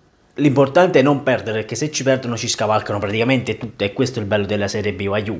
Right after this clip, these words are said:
che, che con una partita o vai ai playoff o vai ai playout. Ora qui playout non ci sono, però per farvi capire quanto è bella la Serie B, voglio,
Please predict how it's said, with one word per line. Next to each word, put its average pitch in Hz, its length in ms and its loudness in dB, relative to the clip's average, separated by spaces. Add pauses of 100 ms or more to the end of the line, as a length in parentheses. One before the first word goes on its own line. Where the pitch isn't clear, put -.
che, 98 380 -6
che 127 220 2
con 135 160 -2
una 131 220 2
partita 139 500 4
o 170 100 6
vai 170 180 6
ai 151 80 4
playoff 143 520 2
o 127 140 -4
vai 127 120 -2
ai 120 60 -4
playout. 104 520 -2
Ora 110 260 0
qui 131 160 0
playout 117 420 0
non 127 160 -2
ci 127 120 -4
sono, 104 300 -6 (600)
però 139 440 6
per 123 120 -6
farvi 120 340 -2
capire 123 420 0
quanto 131 460 2
è 113 100 2
bella 120 480 4
la 107 120 -2
Serie 117 380 0
B, 101 240 -4
voglio, 104 340 -4